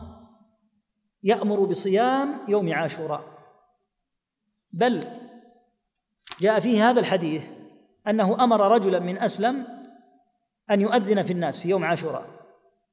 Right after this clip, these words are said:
"من كان أكل فليصم بقية يومه"، يعني الذين أصبحوا وقد أكلوا الصباح ذلك اليوم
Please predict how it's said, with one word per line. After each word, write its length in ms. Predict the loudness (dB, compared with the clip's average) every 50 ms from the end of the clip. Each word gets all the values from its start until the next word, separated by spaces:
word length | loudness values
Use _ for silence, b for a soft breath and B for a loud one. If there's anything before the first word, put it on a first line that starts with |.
| _ _ -8
"من 180 | -6 -4 -2 0
كان 240 | 2 2 2 4 2
أكل 440 | 2 2 2 2 4 4 4 4
فليصم 540 | 4 4 4 4 4 4 4 4 2 0 0
بقية 380 | 0 -2 -2 0 0 0 0 0
يومه"، 360 | -2 -4 -4 -6 -10 -12 -16 -18 -18 -12
يعني 180 | -8 -4 -4 -2
الذين 160 | 0 0 -2
أصبحوا 560 | -2 -2 -2 -2 -2 -2 -2 0 0 0 0
وقد 220 | 0 0 0 0 2
أكلوا 360 | 0 0 0 0 0 0 -2
الصباح 420 | -2 -2 -4 -4 -4 -4 -8 -10 -16 -20 -20 -20 _ _ _ _ _ _ _ _ _ _ _ _ _ _ _ _ _ _ 0
ذلك 300 | 0 2 2 0 0 0
اليوم 460 | 0 0 0 0 0 -4 -6 -10